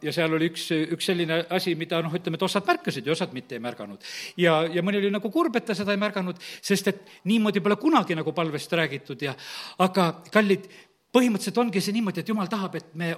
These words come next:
oleksime sellised, et me kuuleme, et me märkame, et me paneme tähele, et me oleksime tegude tegijad, et me ei unustaks. Et, eh, me saaksime nagu sellele asjale pihta. Tead, ma, kunagi jäi mulle meelde nii, et keegi iseloomustas, noh,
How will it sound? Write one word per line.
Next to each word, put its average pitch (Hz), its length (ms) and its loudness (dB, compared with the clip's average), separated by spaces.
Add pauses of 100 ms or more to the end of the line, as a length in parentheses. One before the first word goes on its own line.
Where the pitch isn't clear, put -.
oleksime 170 560 -2
sellised, 156 480 -4
et 143 160 -12
me 113 120 -8
kuuleme, 156 440 -2
et 143 120 -14
me 147 100 -6
märkame, 147 420 -8
et - 80 -16
me 147 160 -8
paneme 143 320 -6
tähele, 139 340 -4 (300)
et 160 160 -2
me 165 120 4 (360)
oleksime 156 400 0
tegude 165 380 -4
tegijad, 170 340 -4
et 123 160 -14
me 147 60 -4
ei 170 60 -2
unustaks. - 500 -12 (340)
Et, 165 220 2 (100)
eh, 160 140 4
me 170 100 2
saaksime 175 480 0
nagu 151 360 -2
sellele 175 280 0
asjale 139 240 -4
pihta. - 360 -10 (360)
Tead, 185 300 2 (420)
ma, 175 140 4 (180)
kunagi 190 320 2
jäi 165 120 4
mulle 151 200 -2
meelde 160 320 -2
nii, 160 140 -4
et - 280 -14 (120)
keegi 147 240 -6
iseloomustas, 127 600 -8
noh, 220 120 -10